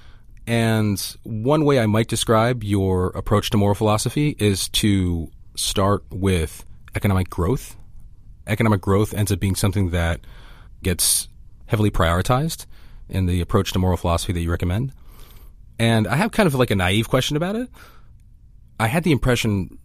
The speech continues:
from the book that, um, you were assuming a close connection between economic growth and economic health. And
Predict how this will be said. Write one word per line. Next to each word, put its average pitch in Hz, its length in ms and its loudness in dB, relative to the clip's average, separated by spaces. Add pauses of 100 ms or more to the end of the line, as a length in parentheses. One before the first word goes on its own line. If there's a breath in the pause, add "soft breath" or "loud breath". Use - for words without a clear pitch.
(140)
from 98 260 0
the 92 60 2
book 82 340 -2 (100)
that, 98 400 0 (500 soft breath)
um, 98 220 0
you 104 100 2
were 104 80 2
assuming 113 380 2
a 90 40 -2
close 117 280 0
connection 101 400 0
between 101 320 0
economic 104 360 0
growth 92 360 0
and 85 80 -2
economic 92 380 0
health. - 420 -2 (680 loud breath)
And 110 420 2